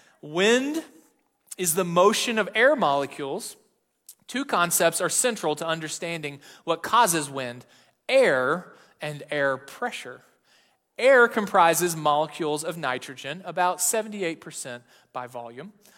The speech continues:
oxygen, about twenty-one percent by volume, and water vapor,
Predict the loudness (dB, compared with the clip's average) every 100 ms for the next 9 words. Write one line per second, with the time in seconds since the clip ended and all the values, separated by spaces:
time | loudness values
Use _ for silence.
0 | _ _ -4 -4 -2 -6 -6 -8 -8 -6
1 | 0 0 0 -6 -8 -6 -4 -6 -8 -10
2 | -10 -10 -8 -8 -8 -8 -10 -12 -20 _
3 | _ -12 -10 -6 -2 0 -2 -4 -6 -8
4 | -12